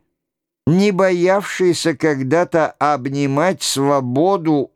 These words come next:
на куче смертных тел, начинает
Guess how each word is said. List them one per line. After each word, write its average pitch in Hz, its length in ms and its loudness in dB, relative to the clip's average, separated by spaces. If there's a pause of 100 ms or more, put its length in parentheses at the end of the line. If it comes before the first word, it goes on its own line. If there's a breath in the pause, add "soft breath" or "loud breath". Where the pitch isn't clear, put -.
на 143 240 0
куче 156 640 0
смертных 135 920 -2
тел, 180 500 0 (600)
начинает 135 840 0